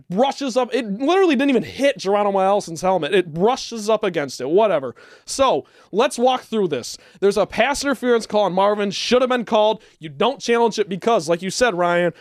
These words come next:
four of thirty-eight pass interference calls have been overturned this year when challenged. So I don't blame Matt Patricia for saving his challenges in case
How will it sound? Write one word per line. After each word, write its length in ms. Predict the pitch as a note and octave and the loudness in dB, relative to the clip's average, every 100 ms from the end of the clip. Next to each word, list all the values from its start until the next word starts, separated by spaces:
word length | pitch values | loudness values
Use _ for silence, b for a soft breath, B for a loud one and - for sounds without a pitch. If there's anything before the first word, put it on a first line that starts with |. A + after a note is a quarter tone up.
| B | B
four 260 | - G#3 A#3 | -2 2 2
of 100 | G3+ | 2
thirty-eight 520 | A3 G#3 G3 F#3+ D#3 | 0 0 2 2 2
pass 240 | G3 G3+ | 0 0
interference 400 | F#3+ E3+ F#3+ F#3 | -4 -6 -4 -4
calls 280 | - F3 E3+ | 0 0 0
have 120 | E3+ C#3+ | -4 -2
been 200 | F3 E3 b b | -2 -2 b b
overturned 520 | E3+ E3+ E3 F#3+ E3 | 0 0 0 0 2
this 200 | E3 - | 0 0
year 120 | D#3+ | 0
when 160 | D3+ D#3 | 2 0
challenged. 440 | - G#3+ G3 E3 | 2 2 2 0
So 200 | - D#3 - B - | 0 -2 -2 B -2
I 140 | - | 0
don't 240 | C#4+ C4+ | 0 0
blame 240 | G#3 B3 A3+ | 0 0 0
Matt 180 | A3 G3 | -2 -4
Patricia 380 | F#3+ A#3 A3 G#3 | -4 -2 -2 -2
for 120 | F3+ | -4
saving 380 | - G#3+ G#3+ G#3+ | 0 0 2 0
his 120 | - | -2
challenges 460 | G3+ G#3 G3+ F#3+ G3+ | 0 2 2 0 -2
in 80 | |
case 280 | F#3+ G#3+ - | 0 0 0